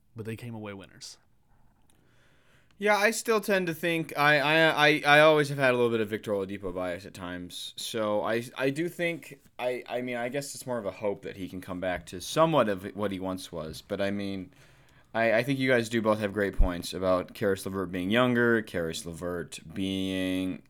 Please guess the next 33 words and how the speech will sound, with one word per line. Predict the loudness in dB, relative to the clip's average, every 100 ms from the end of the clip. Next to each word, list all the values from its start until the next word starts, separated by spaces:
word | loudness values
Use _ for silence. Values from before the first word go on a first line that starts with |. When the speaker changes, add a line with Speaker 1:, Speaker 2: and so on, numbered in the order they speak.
| -6
Speaker 2:
under | -4 -4
contract | 2 4 4 6 6 6
for | 2 4
longer. | 6 6 4 4 4 4 0 -10 -20 _ _ _
So | 0 6 8 10
I | 8
mean, | 6 4 2 2
I, | 4 4 2 4
I, | 4 8
I, | 8
it's | 6 4
hard | 4 6
to | 2 -4 -12 -2
not | 4 4 4 0
say | 0 0
the | 0
Indiana | 0 0 0
Pacers | -2 -4 -4
are | -4
winners. | -2 -2 -2
I | 2 4
mean, | 4 6
I, | 6 4 2
I | 4 6
know | 6 4
the |
Houston | 2 0 2 2
Rockets | 4 2 0
are | 4
obviously | 4 4 -2 -4
kinda | -2 0
winners | 0 0 -2 -2
here. | 0 0